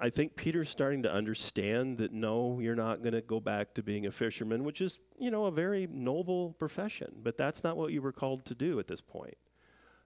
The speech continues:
Um, it doesn't mean everybody who's a commercial fisherman today has to go catch people. Um, you, whatever vocation you're in, it's kind of the old a-,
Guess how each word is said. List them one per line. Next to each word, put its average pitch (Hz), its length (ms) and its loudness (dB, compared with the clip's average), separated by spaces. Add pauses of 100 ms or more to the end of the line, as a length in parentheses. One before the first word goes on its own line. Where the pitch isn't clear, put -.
(100)
Um, 92 380 -4 (420)
it 123 120 -6
doesn't 127 260 2
mean 127 140 4
everybody 123 380 4
who's 127 180 2
a 123 40 2
commercial 120 440 0
fisherman 120 480 2
today 131 340 2
has 117 200 2
to 123 100 -2
go 113 180 0
catch - 340 -4
people. - 460 -4 (760)
Um, - 280 -14 (1300)
you, - 440 -4
whatever 110 500 2 (480)
vocation 120 640 0
you're 104 180 2
in, 123 360 4
it's 110 180 0
kind 117 220 0
of 104 80 0
the 104 80 4
old 107 180 2
a-, 110 160 4